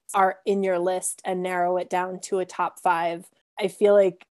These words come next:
I do a sort of triage with the reading and do that initial assessment based off of what am I probably not going to <laughs> like.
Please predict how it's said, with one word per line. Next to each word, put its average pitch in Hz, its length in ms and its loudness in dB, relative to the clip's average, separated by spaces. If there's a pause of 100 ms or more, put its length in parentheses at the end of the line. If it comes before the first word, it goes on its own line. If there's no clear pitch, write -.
(120)
I 202 140 2
do 190 320 6
a 190 60 2
sort 208 240 0
of 196 160 -4
triage 170 880 -2
with 185 200 -4
the 196 120 0
reading 165 600 -6
and 175 480 -4 (260)
do 214 220 2
that 214 180 6
initial 185 460 -2
assessment 185 560 -6
based 180 260 -6
off 170 240 -4
of 175 380 -4 (640)
what 220 220 6
am 247 100 4
I 233 100 4
probably 208 680 0
not 185 320 -6
going 180 240 -8
to - 140 -2
<laughs> 202 180 0
like. 208 340 0